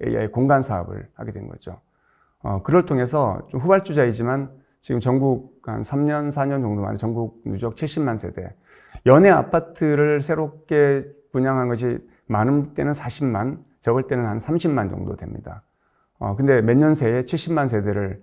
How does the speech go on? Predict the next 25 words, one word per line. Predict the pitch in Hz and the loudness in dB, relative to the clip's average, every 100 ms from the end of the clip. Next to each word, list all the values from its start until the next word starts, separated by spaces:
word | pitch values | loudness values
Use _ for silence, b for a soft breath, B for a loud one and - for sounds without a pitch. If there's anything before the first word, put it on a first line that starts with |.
| _ | _
저희가 | 117 101 | -6 -4
수주했다는 | 95 - 135 123 104 98 | -8 -4 -4 -2 -4 -6
것은 | 95 110 98 b b | -6 -6 -8 b b
상당한, | - 165 165 151 143 104 92 - | -6 -2 0 0 0 -2 -6 -10
어, | - - | -10 -8
마켓 | 90 95 113 110 - _ _ _ - | -10 -6 -6 -6 -10 _ _ _ -12
쉐어를 | 107 117 101 | -4 -2 -2
지금 | 104 95 | -6 -8
가지고, | 98 107 98 - - - | -8 -6 -8 -10 -16 -14
어, | 95 | -10
오고 | 95 110 | -8 -8
있는 | 95 104 | -8 -12
것입니다. | 85 - - - _ _ _ _ _ _ _ _ _ _ _ b b b b _ | -16 -18 -20 -20 _ _ _ _ _ _ _ _ _ _ _ b b b b _
그다음에 | 123 123 120 | 2 2 2
저희가 | 120 113 | 2 2
또 | 170 | 4
다른 | 175 170 143 104 - - | 6 6 4 0 -4 -4
공간 | 113 120 120 | -2 0 -2
사업으로서 | 98 98 95 101 101 _ - | -2 -4 -6 -8 -10 _ -6
호텔을 | 196 226 180 | 2 6 6
주목했습니다. | 135 98 95 - - - - - _ _ _ _ _ | 4 -2 -4 -10 -16 -16 -16 -20 _ _ _ _ _
여러분들도 | 156 175 180 156 | 2 4 4 2
호텔 | 147 165 180 | -2 -2 0
가보시면 | 120 110 117 - 135 120 | 0 -2 -4 -4 -4 -4
알겠지만 | 104 143 - 113 113 92 | -4 -6 -6 -6 -4 -6